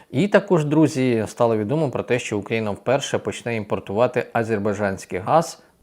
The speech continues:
трансбалканським коридором. Про це повідомляє Нафтогаз. Це дуже цікава історія, з якою я ще буду розбиратися тут на каналі, тому що наразі стоїть питання,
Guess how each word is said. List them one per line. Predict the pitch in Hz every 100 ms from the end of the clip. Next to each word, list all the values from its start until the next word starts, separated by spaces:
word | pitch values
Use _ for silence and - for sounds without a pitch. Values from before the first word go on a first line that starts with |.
| _
трансбалканським | - 143 110 104 101 - 151 160 - 123
коридором. | 107 101 92 87 82 92
Про | 120
це | - 180
повідомляє | 170 104 104 104 139 135
Нафтогаз. | 104 120 - 101 104 - - _ - - -
Це | - 160
дуже | 170 127
цікава | - - 127 123
історія, | 120 208 214 135
з |
якою | 120 135 127
я | 117
ще | - 113
буду | 110
розбиратися | 104 104 110 101 - 117
тут | 104
на | 110
каналі, | 104 135 185 185 180 - - _
тому | - 135 139
що | - 127
наразі | 123 120 160 147
стоїть | - 131 127
питання, | - - 120 92 85